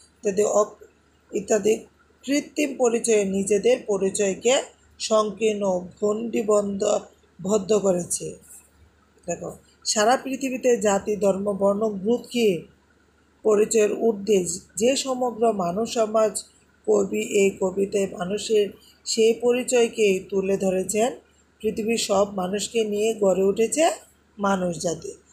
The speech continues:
তাহলে তোমরা অবশ্যই বুঝতে পারছো যে এই কবিতাটা কি,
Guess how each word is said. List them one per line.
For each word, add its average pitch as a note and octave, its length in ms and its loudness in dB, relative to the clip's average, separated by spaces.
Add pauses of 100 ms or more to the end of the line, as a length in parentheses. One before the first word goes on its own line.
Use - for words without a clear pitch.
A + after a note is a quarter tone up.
(220)
তাহলে G3+ 260 2
তোমরা A3+ 320 0
অবশ্যই A3+ 340 2
বুঝতে A3 360 -2
পারছো E3+ 400 -4 (520)
যে G3+ 200 2
এই A3 220 2
কবিতাটা A3 640 2 (580)
কি, A3+ 120 -2